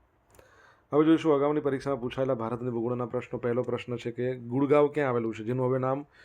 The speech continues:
ગુરુગ્રામ થઈ ગયું હતું હરિયાણામાં. વસ્તીના અંગભૂત ઘટકના સંદર્ભમાં પુશ અને પુલ કોને સંબંધિત છે? વસ્તીનું શું આવશે? સ્થાનાંતર. પશ્ચિમ ઘાટના વર્ષા છાયામાં નીચે પૈકી કયો પ્રદેશ આવેલો છે?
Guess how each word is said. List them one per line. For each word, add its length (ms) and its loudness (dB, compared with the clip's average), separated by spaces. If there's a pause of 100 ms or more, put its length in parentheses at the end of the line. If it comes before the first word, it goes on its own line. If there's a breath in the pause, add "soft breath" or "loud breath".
(280 soft breath)
ગુરુગ્રામ 580 4
થઈ 220 -2
ગયું 160 0
હતું 160 -2
હરિયાણામાં. 540 -4 (680 loud breath)
વસ્તીના 520 2
અંગભૂત 400 -2
ઘટકના 480 -2
સંદર્ભમાં 580 -4
પુશ 240 -6
અને 120 -4
પુલ 240 -6
કોને 240 -4
સંબંધિત 460 -6
છે? 240 -8 (480 loud breath)
વસ્તીનું 540 -4 (760)
શું 120 0
આવશે? 220 -4
સ્થાનાંતર. 720 -6 (460 loud breath)
પશ્ચિમ 360 0
ઘાટના 400 2
વર્ષા 440 0
છાયામાં 380 -2
નીચે 220 -4
પૈકી 280 -4
કયો 200 2
પ્રદેશ 360 -2
આવેલો 320 -2
છે? 220 -12